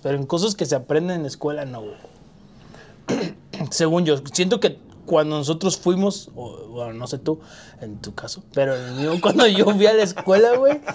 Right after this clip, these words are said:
no quiero decir que era un muy buen estudiante, porque creo que no, güey, pero creo, güey, que aprendíamos más, y a lo mejor hasta de, de, de diferente forma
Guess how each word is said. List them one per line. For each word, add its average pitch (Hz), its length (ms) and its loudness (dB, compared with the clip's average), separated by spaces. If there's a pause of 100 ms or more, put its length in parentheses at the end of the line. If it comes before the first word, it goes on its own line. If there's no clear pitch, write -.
(200)
no 170 220 0
quiero 190 180 2
decir 180 200 -2
que 175 100 4
era 175 140 6
un 170 100 0
muy 160 140 0
buen 165 140 0
estudiante, 156 460 -2
porque 120 420 -8
creo - 320 -6
que 135 60 -8
no, 131 120 -4
güey, 165 120 -2 (420)
pero - 400 4 (280)
creo, 202 420 8
güey, 247 240 -2
que 175 140 2
aprendíamos 156 960 0 (200)
más, 131 680 -2 (760)
y 123 460 -10
a 123 180 -2
lo 135 80 -2
mejor 139 260 2
hasta 156 220 0
de, 135 340 -2
de, 139 200 -6 (100)
de 135 160 -6
diferente 139 560 -4
forma 196 460 -2